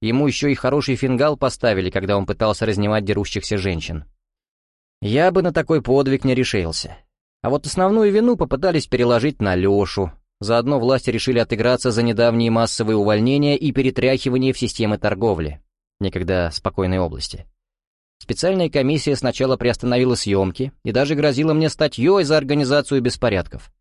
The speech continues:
Кто-то умный припомнил случай с ряжеными солдатами вермахта в Белоруссии. Товарищи из К Г Б требовали моей крови. Ведь получается, что я рецидивист, замышляющий против партии и народа.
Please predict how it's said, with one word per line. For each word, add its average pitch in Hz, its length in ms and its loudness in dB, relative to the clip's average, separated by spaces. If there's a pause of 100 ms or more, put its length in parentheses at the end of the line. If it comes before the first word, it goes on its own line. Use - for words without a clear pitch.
(760)
Кто-то 185 320 0
умный 160 320 2
припомнил 139 520 2
случай 127 440 0
с - 120 -4
ряжеными 120 460 2
солдатами 117 640 2
вермахта 101 580 -2
в 98 60 -2
Белоруссии. 98 720 0 (520)
Товарищи 135 500 0
из 131 140 -2
К - 100 -2
Г 117 140 2
Б 139 320 0 (200)
требовали 131 580 2
моей 123 280 2
крови. 87 560 -4 (480)
Ведь 104 180 -6
получается, 120 600 0
что - 160 -4
я 120 140 2
рецидивист, 123 640 -2
замышляющий 120 840 0
против 117 460 -4
партии 120 460 0
и 127 200 -2
народа. 113 560 0